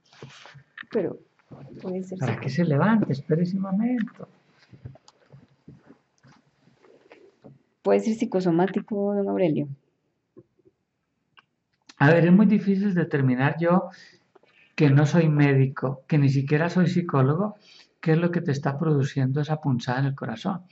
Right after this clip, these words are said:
Speaker 2: Me imagino que tienes que ir donde el médico, hay que hacerlo, tomarte presiones, eh, mirar si en tu familia hay alguien que haya tenido dolencias de ese tipo. Son tantos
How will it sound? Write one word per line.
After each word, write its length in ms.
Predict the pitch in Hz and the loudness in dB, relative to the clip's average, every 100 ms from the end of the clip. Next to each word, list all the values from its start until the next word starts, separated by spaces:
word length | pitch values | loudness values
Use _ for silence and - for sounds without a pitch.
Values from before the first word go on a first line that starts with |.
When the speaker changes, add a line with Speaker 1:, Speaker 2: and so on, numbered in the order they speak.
| - - - - _ _ _ - | -20 -20 -20 -20 _ _ _ 2
Speaker 2:
Me 80 | |
imagino 420 | 175 123 110 110 135 | 4 4 2 -2 -2
que 80 | |
tienes 320 | 139 120 113 113 | -4 0 0 0
que 140 | 139 | -4
ir 80 | 123 | 0
donde 220 | 127 117 | 0 0
el 80 | 107 | 0
médico, 440 | 110 120 175 175 | 0 0 0 -4
hay 120 | 135 | -6
que 100 | - | -4
hacerlo, 520 | 123 - 156 180 175 175 - _ | -8 -2 -2 2 0 -2 -14 _
tomarte 420 | - 123 107 - 135 | -4 -2 -2 -4 -6
presiones, 920 | 117 117 156 156 170 170 160 147 147 - - - _ _ - | -4 -4 0 2 2 0 -2 -4 -8 -20 -20 -20 _ _ -2
eh, 340 | 139 135 131 | 4 6 6
mirar 340 | 123 127 120 117 | 4 2 2 0
si 120 | 139 | 0
en 100 | 131 | -2
tu 120 | 131 | -2
familia 440 | 135 120 120 120 127 | -2 2 2 2 2
hay 100 | 131 | 4
alguien 440 | 135 135 139 135 | 4 2 2 0
que 120 | 135 | 0
haya 240 | 127 127 123 | -4 -4 -4
tenido 440 | 117 110 117 120 - - - _ - | -6 -4 -6 -8 -12 -20 -20 _ -4
dolencias 580 | 131 117 120 117 127 | 0 2 2 2 0
de 80 | 127 | 0
ese 160 | 139 139 | 0 0
tipo. 320 | 139 185 143 | 0 -2 -2
Son 300 | 135 156 160 | -2 -2 -2
tantos 640 | - 240 220 - 220 202 - | 0 2 2 0 -8 -8 -10